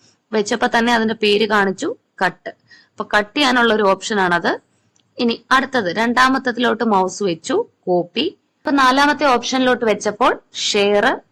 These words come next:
അഞ്ചാമത്തെ ഓപ്ഷൻ ആണ് ഡിലീറ്റ്. അപ്പൊ തന്നെ നമുക്ക് മനസ്സിലായി നമ്മൾ അന്വേഷിച്ച ആളിനെ നമുക്ക് കിട്ടി. അതായത് മൂന്നാമത്തെ ഓപ്ഷൻ ആണ് റീനെയിം. അപ്പൊ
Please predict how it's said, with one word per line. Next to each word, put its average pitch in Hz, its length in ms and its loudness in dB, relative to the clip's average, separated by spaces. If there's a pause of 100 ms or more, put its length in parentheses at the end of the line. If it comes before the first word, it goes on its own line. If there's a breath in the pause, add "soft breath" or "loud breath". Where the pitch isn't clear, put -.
(720)
അഞ്ചാമത്തെ 294 460 2
ഓപ്ഷൻ 220 380 2
ആണ് 208 400 -2
ഡിലീറ്റ്. 208 500 0 (200)
അപ്പൊ - 220 -4
തന്നെ 311 140 2
നമുക്ക് 277 300 2
മനസ്സിലായി 254 460 2
നമ്മൾ 240 320 2
അന്വേഷിച്ച 226 460 0
ആളിനെ 202 320 2
നമുക്ക് 214 440 -2 (320)
കിട്ടി. 202 280 -6 (460 loud breath)
അതായത് 285 320 2
മൂന്നാമത്തെ 302 800 4
ഓപ്ഷൻ 226 420 2
ആണ് 190 280 2 (440)
റീനെയിം. 277 580 4 (920 loud breath)
അപ്പൊ 247 140 0